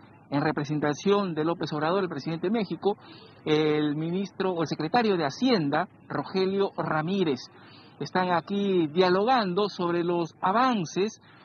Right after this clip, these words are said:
de lo que ha sido la presidencia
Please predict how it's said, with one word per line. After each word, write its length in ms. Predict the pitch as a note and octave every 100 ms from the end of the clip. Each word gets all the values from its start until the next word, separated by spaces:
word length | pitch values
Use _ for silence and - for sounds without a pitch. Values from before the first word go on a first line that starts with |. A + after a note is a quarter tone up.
| - -
de 680 | D3+ D#3 D#3+ D#3+ D#3+ D#3+ D#3+
lo 120 | E3
que 120 | G3
ha 40 | G3+
sido 340 | G#3+ G#3 G3+
la 140 | F3 -
presidencia 840 | E3+ - F#3 G#3+ G#3 - G3+